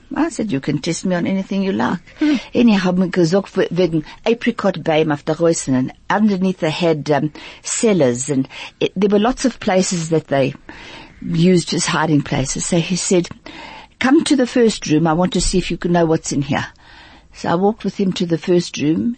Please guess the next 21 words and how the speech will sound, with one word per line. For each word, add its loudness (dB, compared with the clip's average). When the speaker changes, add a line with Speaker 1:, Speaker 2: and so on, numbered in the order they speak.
Speaker 1:
He -2
said, 0
"What's 0
in 4
this 0
room 2
that 0
none 4
of 0
the -4
other 0
rooms 0
have?" 0
So -10
I, -4
mm, 6
ich -4
hab -6
geklärt -2
und 2
geklärt. -6